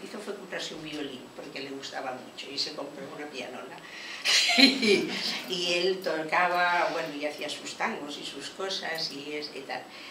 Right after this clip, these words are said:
Y entonces, cuando yo nací, pues, cuando tuve cinco años, empecé en el colegio a tocar el piano y a, y a ir a colegios. Empecé porque a mi padre le gustaba mucho. Lo que pasa es que él no pensaba que él después la niña le saldría músico, pero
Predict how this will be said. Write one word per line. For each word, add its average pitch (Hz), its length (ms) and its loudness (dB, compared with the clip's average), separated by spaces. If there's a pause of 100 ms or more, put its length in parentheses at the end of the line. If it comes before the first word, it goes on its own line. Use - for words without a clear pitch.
(260)
Y 196 60 4
entonces, 202 340 2
cuando 185 240 2
yo 190 160 0
nací, 240 560 -2 (200)
pues, 165 440 0 (420)
cuando 160 300 -2
tuve 143 340 -4 (100)
cinco 151 440 -8
años, 180 300 -4
empecé 147 300 -10
en 139 100 -6
el 143 80 -8
colegio 156 420 -8 (180)
a 156 120 -4
tocar 127 320 -10
el 131 80 -10
piano 147 420 -10
y 160 160 -8
a, 135 340 -8
y - 200 -14
a 131 260 -12
ir 139 60 -10
a - 140 -16
colegios. 143 360 -10
Empecé 175 420 -6 (400)
porque 175 280 -4
a - 20 -6
mi 156 120 -6
padre 147 320 -4
le 151 100 -6
gustaba 143 420 -8
mucho. - 320 -16 (180)
Lo 156 60 -12
que 160 60 -2
pasa 147 240 2
es 131 60 0
que 143 140 -2
él 143 40 -4
no 147 80 -4
pensaba 147 500 -4
que 139 260 -6
él 131 160 -8
después 131 420 -8
la 143 80 -10
niña 139 420 -10
le 139 100 -8
saldría 135 460 -4
músico, - 520 -10
pero 123 140 -10